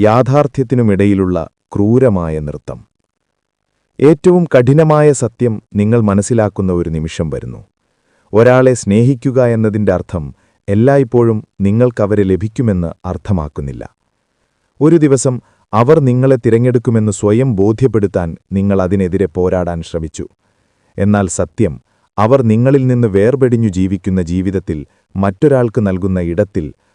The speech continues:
അവരുടെ പ്രവൃത്തികളിൽ എഴുതിയിരിക്കുന്നു. പെട്ടെന്ന് നിങ്ങളുടെ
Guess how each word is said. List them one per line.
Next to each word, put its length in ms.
അവരുടെ 400
പ്രവൃത്തികളിൽ 680
എഴുതിയിരിക്കുന്നു. 640
പെട്ടെന്ന് 420
നിങ്ങളുടെ 360